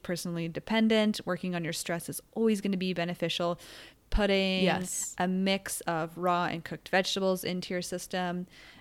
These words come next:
Speaker 1: And if you can handle meat, better pasture-raised, grass-fed, if you can financially afford that, and, or if you have access to it, and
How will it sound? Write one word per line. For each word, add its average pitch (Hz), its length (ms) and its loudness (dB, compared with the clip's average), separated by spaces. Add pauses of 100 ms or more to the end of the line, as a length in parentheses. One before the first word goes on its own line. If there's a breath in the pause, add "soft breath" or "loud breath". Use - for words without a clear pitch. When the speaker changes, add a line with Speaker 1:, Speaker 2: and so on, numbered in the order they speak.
(100)
Speaker 1:
And 175 760 0
if - 100 -10
you 170 60 -10
can 165 140 -4
handle 180 760 2 (140)
meat, 180 640 -4 (1200)
better 180 240 6
pasture-raised, 165 760 -2
grass-fed, 143 580 -2
if 160 120 -10
you 147 80 -6
can 175 880 -4
financially 156 600 -6
afford 156 320 -6
that, - 480 -6
and, 160 220 -8
or 151 120 -8
if 165 160 -6 (120)
you 175 140 -8
have 147 180 -6
access - 520 -10
to 240 200 -2
it, - 240 -2 (420 loud breath)
and 180 380 0